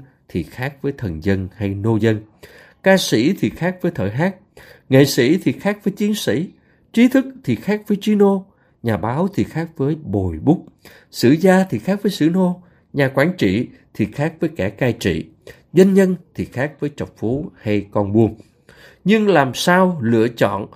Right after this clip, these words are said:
nếu không hề biết đến sự tồn tại của những lựa chọn, không rõ đâu là sự khác biệt giữa chúng và đâu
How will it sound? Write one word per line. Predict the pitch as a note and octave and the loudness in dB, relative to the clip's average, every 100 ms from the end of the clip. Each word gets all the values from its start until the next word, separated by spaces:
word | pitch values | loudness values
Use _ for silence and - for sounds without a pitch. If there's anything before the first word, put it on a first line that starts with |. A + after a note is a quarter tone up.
| - - D#3 | -20 -10 0
nếu | F3 A#3+ - | 4 4 2
không | G3+ G3+ | 0 0
hề | D#3 B2 F#2 | 2 0 0
biết | C#3 - | -2 -2
đến | D3+ F#2 | -6 -6
sự | - F#2 F#2+ | -6 -6 -6
tồn | - G2+ E2+ D#2+ | -4 -4 -4 -8
tại | F#2 D2 E2+ | -6 -4 -6
của | - | -4
những | A2 F#2+ B2 | -4 -2 -2
lựa | F#2+ F2+ | -2 0
chọn, | E2+ D#2+ G2 - - _ _ | -2 -2 -6 -14 -20 _ _
không | - F#3 F3+ | 0 2 4
rõ | D3 G2 E3 F#3 | 2 2 0 2
đâu | F3+ G3+ | 4 4
là | D#3 | 2
sự | - A2+ | -2 -4
khác | F#3+ G#3 | -4 -4
biệt | C3 A2+ - | -4 -4 -4
giữa | C3 C3 | -6 -2
chúng | F#3 G#3+ D#4 - _ _ - | 0 0 -2 -12 _ _ -8
và | E2+ | -6
đâu | G2+ C#3 D3 | 0 2 2